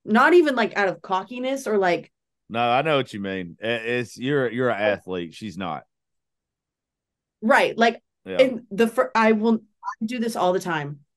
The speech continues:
Speaker 1: And I do this with men too. I look at people's ankles to find out how athletic you are, because if you have skinny ankles, you're athletic.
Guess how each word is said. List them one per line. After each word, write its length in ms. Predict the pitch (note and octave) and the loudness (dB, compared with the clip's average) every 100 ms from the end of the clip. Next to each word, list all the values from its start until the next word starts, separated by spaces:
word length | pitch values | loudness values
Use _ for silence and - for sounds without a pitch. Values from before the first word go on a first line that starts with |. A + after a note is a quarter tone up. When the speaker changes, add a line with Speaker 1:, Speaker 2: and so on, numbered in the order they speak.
| _ _ _ _ | _ _ _ _
Speaker 1:
And 100 | G3 | 0
I 40 | G#3+ | 2
do 140 | B3+ | 0
this 120 | C4+ | -2
with 120 | A3 F#3 | -4 -2
men 320 | E3+ E3+ D3+ | -2 -2 -6
too. 320 | E3+ D#3 D3 _ _ - | -6 -6 -8 _ _ 0
I 100 | G3 | 2
look 160 | A3 A3 | 2 0
at 80 | A3+ | -2
people's 240 | A3 F#3+ - | -2 -4 -4
ankles 440 | E3 F#3 A3+ A3+ | -4 -2 -2 -4
to 80 | G3 | -8
find 200 | F#3+ F#3 | -4 -2
out 120 | F3 | -2
how 100 | F3 | -4
athletic 400 | D#3+ D#3+ D#3 E3+ | -4 -6 -8 -6
you 120 | A3 | -4
are, 80 | A3+ | -2
because 180 | G3 F#3 | -4 -6
if 80 | G3+ | -4
you 80 | G#3 | -6
have 80 | |
skinny 320 | - G3 F#3 D3+ | -6 -6 -6 -6
ankles, 380 | E3 G3 F#3+ | -2 -2 -2
you're 120 | E3+ D3 | -4 -6
athletic. 500 | D3 D3+ C3 - | -6 -10 -12 -16